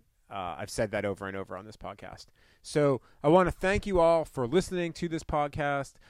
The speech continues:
and I really appreciate it. Uh, I will take one question here, and then we will wrap it up today.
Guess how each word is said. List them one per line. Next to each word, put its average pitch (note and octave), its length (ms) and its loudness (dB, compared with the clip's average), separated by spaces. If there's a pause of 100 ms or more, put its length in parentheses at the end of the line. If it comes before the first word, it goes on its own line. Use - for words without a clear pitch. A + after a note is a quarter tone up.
(360)
and G#2+ 360 -4
I E2 60 -8
really A2+ 380 0
appreciate D#3+ 600 -2
it. D3+ 200 -2 (360)
Uh, A2+ 280 0
I B2+ 80 -2
will B2 100 0
take B2+ 180 -6
one D3 380 0
question D#3+ 520 -2
here, C#3+ 440 -6 (500)
and A#2 200 -6
then B2 320 -2
we B2+ 140 -2
will B2 160 -2
wrap A2 280 0
it A2+ 80 -4
up A2+ 160 -4
today. G#2+ 600 -4